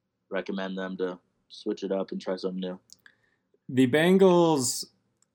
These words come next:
Speaker 2: I'm with you in a sense. I don't think the Bengals need to make any crazy changes, but I'm with you in the sense that that huge white stripe going down the side,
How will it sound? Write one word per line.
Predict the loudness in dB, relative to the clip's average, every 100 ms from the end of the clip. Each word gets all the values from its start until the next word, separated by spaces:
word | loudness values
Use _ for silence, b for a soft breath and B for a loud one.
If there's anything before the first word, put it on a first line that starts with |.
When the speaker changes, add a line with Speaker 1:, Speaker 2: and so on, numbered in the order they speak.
| _ _ _
Speaker 2:
I'm | 2 4 4 4
with | 4 2 2
you | 0
in | 2
a | 0
sense. | 0 0 0
I | 0
don't | 0 0
think | 2
the | 0
Bengals | 2 2 2 2
need | 0 -2
to | -2
make | -2 -2
any | -4 -4 -6
crazy | -8 -2 0 0 -2
changes, | -2 -2 0 0 -4 -2
but | 0
I'm | 2 2
with | 2 4
you | 4 4
in | 4 0 -2
the |
sense | -2 -2 -2 -2
that | -4 -4 -8 _
that | -2 -2 0
huge | 0 2 0
white | 0 0 0
stripe | -6 -2 0 0 -2
going | -2 -2 -2 -6
down | -6 -4 -2
the | -2
side, | -2 -2 -2 -2 -4